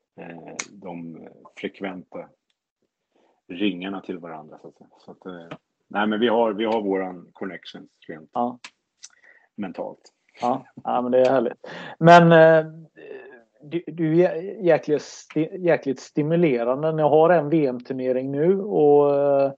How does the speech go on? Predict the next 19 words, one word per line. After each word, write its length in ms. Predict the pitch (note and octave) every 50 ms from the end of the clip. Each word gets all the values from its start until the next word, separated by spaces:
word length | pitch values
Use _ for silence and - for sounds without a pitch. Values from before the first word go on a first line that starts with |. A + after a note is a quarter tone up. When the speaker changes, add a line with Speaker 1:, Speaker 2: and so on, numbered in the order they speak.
| _ _ _ _ _ - -
Speaker 2:
sen 280 | - E3 C#3 B2+ C#3 E3+
är 160 | E3+ D3 B2+
det 180 | C#3+ E3 D#3
en 160 | C#3 B2 B2 C3
om 120 | C3+ C#3
ett 220 | B2 - - _
år 300 | C#3+ C3 A#2+ A#2 A#2+ B2
igen 420 | B2+ A#2+ A#2 B2 C3+ D3 D#3+ D#3 -
och 120 | - D3 C#3+
sen 200 | C#3+ C3+ B2+ C3+
är 100 | C#3 C3+
det 60 | D3
ytterligare 440 | C#3+ - - - B2+ C3 C#3 D3 C#3+
en 140 | C3 B2 B2
om 300 | B2 B2 B2 B2 B2 B2
två 340 | - - C#3 C3+ D3+ D#3 C3+
år. 100 | A#2+ A#2
Så 140 | - C#3
att, 100 | C3 -